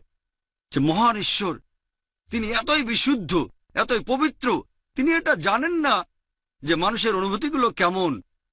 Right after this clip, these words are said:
মানুষের কোন ধরনের সীমাবদ্ধতা আছে সেটা জানেন না, তিনি খুবই পবিত্র আর বিশুদ্ধ। আর আল্লাহ সুবহানাহু ওয়া তাআলা নাকি জানেন না যে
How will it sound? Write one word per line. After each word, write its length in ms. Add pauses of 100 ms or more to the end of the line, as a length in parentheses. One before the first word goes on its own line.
(140)
মানুষের 500
কোন 220 (100)
ধরনের 540 (240)
সীমাবদ্ধতা 680
আছে 160
সেটা 200
জানেন 360
না, 120 (180)
তিনি 180
খুবই 200
পবিত্র 380
আর 120
বিশুদ্ধ। 260 (1200)
আর 240 (1400)
আল্লাহ 300
সুবহানাহু 340
ওয়া 100
তাআলা 280 (100)
নাকি 300
জানেন 400
না 120
যে 140